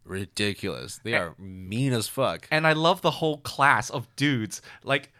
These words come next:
Speaker 2: I think there was one skit involving the teacher, the female teacher, like, trying to tell the whole class to do something. And let's just say the whole class was dead silent, and it was hilarious.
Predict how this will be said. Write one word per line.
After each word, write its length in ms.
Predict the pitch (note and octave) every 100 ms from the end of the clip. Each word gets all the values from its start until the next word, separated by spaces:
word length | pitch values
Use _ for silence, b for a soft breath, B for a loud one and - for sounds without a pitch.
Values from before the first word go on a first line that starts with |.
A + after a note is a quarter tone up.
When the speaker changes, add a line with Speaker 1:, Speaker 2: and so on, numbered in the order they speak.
| b
Speaker 2:
I 80 | C3+
think 240 | C3+ F#3+ F#3+
there 80 |
was 180 | E3 C3
one 220 | C3 C#3+
skit 280 | - - C#3 C#3
involving 680 | B2 B2 B2 A#2+ B2 C3
the 120 | A2+ A2+ -
teacher, 800 | - D#3+ D#3 - A#2+ A2 A2 - _
the 100 | C3
female 380 | B2+ C#3+ C#3+ C3
teacher, 420 | C3 C#3 - B2+ -
like, 160 | B2
trying 240 | - C#3+ C#3
to 100 | C#3
tell 240 | - C3+
the 100 | B2+
whole 180 | - C3
class 340 | - C3 B2+ -
to 80 |
do 200 | A#2+ B2+
something. 400 | C3 A2+ - G#2 - B B B -
And 340 | C3 B2+ A#2+ _ _ _
let's 200 | C3 C#3
just 220 | - C#3+
say 360 | - C#3 C3 C3 b b
the 100 | B2+
whole 180 | A#2+ C#3
class 720 | C3+ C#3+ C3+ C3 B2+ - - _
was 260 | A#2+ A#2+ -
dead 280 | C3 C3
silent, 760 | C3 - B2+ B2 A2 G2+ - - b b b b
and 160 | B2+ -
it 160 | A#2+ A2
was 320 | A2+ G#2 - -
hilarious. 880 | - A#2+ A#2 A#2+ F#2+ E2 D#2 -